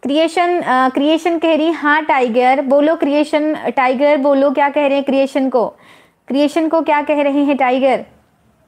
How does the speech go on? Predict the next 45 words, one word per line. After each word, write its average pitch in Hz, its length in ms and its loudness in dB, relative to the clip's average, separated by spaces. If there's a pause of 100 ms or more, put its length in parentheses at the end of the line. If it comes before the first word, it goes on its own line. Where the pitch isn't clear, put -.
(800)
किसी 320 260 0
को 269 140 2
कोई 359 200 0
गलत 320 380 0
नहीं 339 220 2
बोलेगा, 320 380 2
मैं 285 180 0
बता 277 300 0
दे 311 160 2
रही 302 80 0
हूँ, 339 80 2
वरना 320 220 2
मैं 311 180 2
धो 277 220 2
दूंगी 330 220 2
पकड़ 294 300 0
के 285 120 -2
एक 269 220 2
एक 247 220 0
को, 247 80 0
ध्यान 262 320 0
रखना 285 240 0
ये 320 180 2
चीज़। 214 300 -2 (1040)
क्रिएशन 311 400 -2
आप 311 160 0
बहुत 311 280 0
खूबसूरत 311 640 -2
हैं, 240 180 -2
क्रिएशन 311 440 -2
आप 302 140 0
बहुत 277 280 -2
खूबसूरत 285 520 0
हैं 269 100 0
और 262 140 2
आपके 247 300 -2
हस्बैंड 269 460 0
और 269 120 2
आपका 262 260 0
बच्चा 269 380 -2
भी 285 140 0
बहुत 262 340 0
खूबसूरत 240 540 -2
है 214 100 0
डियर। 240 320 0